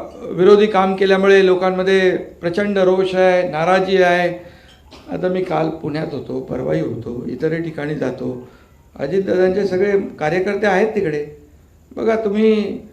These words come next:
आम्ही गेल्यानंतर काय तो लोकांचा प्रतिसाद, प्रेम पाहायला मिळतं. त्याची धास्ती झाली, आता पोटदुखी झाली, आणि दहा दहा सभा शरद पवार साहेबांनी घेतल्या. अजित पवार तर तिथेच गल्लीबोळात फिरत होते, आम्ही काय म्हणालो त्यांना,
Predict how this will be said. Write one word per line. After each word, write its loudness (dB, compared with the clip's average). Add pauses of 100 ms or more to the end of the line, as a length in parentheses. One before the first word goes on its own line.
(400)
आम्ही 0
गेल्यानंतर 2
काय -2
तो 0
लोकांचा -2
प्रतिसाद, -6
प्रेम -2
पाहायला -2
मिळतं. -2 (1500)
त्याची 0
धास्ती 0
झाली, 4
आता 0
पोटदुखी -4
झाली, 4 (640)
आणि -2
दहा 2
दहा 0
सभा 2 (420)
शरद 0
पवार 2
साहेबांनी 2
घेतल्या. 0
अजित -4
पवार -2
तर 2
तिथेच 2
गल्लीबोळात 2
फिरत 0
होते, -2
आम्ही -2
काय 0
म्हणालो -2
त्यांना, 2